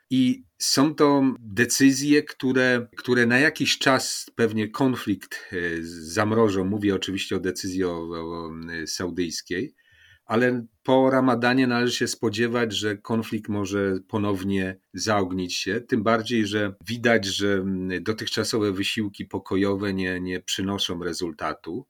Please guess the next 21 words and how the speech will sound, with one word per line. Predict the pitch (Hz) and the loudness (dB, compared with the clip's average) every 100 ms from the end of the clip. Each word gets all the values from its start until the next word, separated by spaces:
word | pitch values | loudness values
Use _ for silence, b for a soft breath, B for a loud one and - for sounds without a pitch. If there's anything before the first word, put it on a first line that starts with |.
| _ | _
Była | 120 131 113 | 4 6 6
oczywiście | 110 - 98 - 104 | 4 0 -4 0 0
mowa | 104 107 98 92 87 | 2 0 0 0 0
o, | 82 80 76 71 71 | -2 -4 -4 -6 -8
e, | 71 69 69 67 67 65 | -10 -12 -14 -14 -14 -14
różnego | 85 85 95 95 | -10 -8 -8 -6
rodzaju | 90 90 92 90 | -6 -2 -2 -2
inicjatywach | 90 87 92 - 98 92 - | -4 -4 -6 -4 -4 -4 -2
lokalnych, | 95 - 123 123 110 101 - | -4 0 0 0 -2 -4 -6
a | 78 | -10
to | - 82 | -8 -8
umożliwienie | 85 87 87 85 92 90 87 82 | -8 -8 -8 -4 -4 -2 -6 -8
dostępu | 80 92 - 104 90 95 85 | -4 -2 0 -2 -2 -4 -4
statkom | - 117 - - 110 | -2 -2 -2 -2 -2
do | 104 | -2
portu | 101 113 101 107 | 0 0 0 -6
w | |
Hodejdzie, | - 107 95 104 101 90 98 92 | -4 -4 0 0 0 0 0 0
a | 78 | -4
to | 78 87 85 78 | -6 -8 -8 -8
kwestii | - 95 - 98 87 | -6 -6 -4 -6 -8